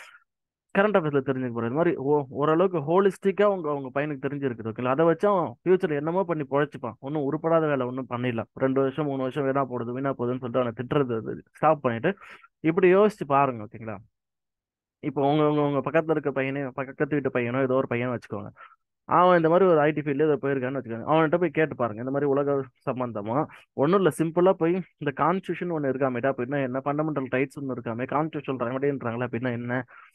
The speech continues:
ஒரு பேசிக்கா கேளுங்க, அவனுக்கு எதுவும் தெரியாது. But உங்க பையன் ஃபெயிலே ஆயிருந்தாலும் சரி,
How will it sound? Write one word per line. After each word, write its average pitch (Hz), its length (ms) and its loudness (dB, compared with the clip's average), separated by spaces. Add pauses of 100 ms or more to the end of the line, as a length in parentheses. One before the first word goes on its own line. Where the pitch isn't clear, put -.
(140)
ஒரு 180 240 4
பேசிக்கா 185 540 4
கேளுங்க, 151 280 -2
அவனுக்கு 139 280 -4
எதுவும் 139 160 -6
தெரியாது. 120 400 -6
But 139 180 -4
உங்க 143 180 -2
பையன் 156 260 2
ஃபெயிலே 160 380 4
ஆயிருந்தாலும் 135 540 -2
சரி, 135 300 0